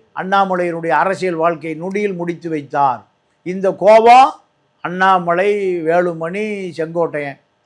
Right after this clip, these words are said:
இவர்கள் எடப்பாடிக்கு தொடர்ந்து இடையூறுகளை கொடுத்து கொண்டு இருக்க வேண்டும் என்பதற்காகத்தான் மனம் திறக்கிறேன், சசிகலாவை சேர்த்து கொள்ளுங்கள். சசிகலா இன்னைக்கு ஒரு வழக்கு வந்திருக்கு,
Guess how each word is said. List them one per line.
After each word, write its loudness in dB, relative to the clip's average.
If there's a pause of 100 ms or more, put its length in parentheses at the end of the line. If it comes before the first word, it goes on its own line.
இவர்கள் -2 (180)
எடப்பாடிக்கு -2
தொடர்ந்து -2 (200)
இடையூறுகளை -2
கொடுத்து -10
கொண்டு -8
இருக்க -6
வேண்டும் -6
என்பதற்காகத்தான் 0 (380)
மனம் 2
திறக்கிறேன், 0 (540)
சசிகலாவை 0
சேர்த்து -2
கொள்ளுங்கள். -10 (360)
சசிகலா 2
இன்னைக்கு -4
ஒரு -4
வழக்கு -2
வந்திருக்கு, -6